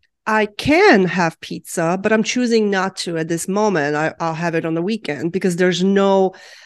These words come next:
like, we're not running out of pizza. And if you're not, if you don't restrict it, and, and it's, again, about how you talk to yourself, right? It's like,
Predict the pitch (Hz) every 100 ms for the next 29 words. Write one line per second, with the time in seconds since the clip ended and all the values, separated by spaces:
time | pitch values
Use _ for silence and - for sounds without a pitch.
0 | _ 185 170 - _ _ _ _ _ _
1 | _ - 170 180 220 190 190 185 170 151
2 | - 247 233 - 160 180 - 185 - 175
3 | 180 202 208 214 214 - - 190 240 247
4 | 202 196 - - 269 285 - 170 180 175
5 | 180 175 190 - 196 202 196 214 180 175
6 | 175 - - 180 180 180 - 190 180 -
7 | 202 160 160 - 175 151 170 - - -
8 | 170 185 185 170 175 165 -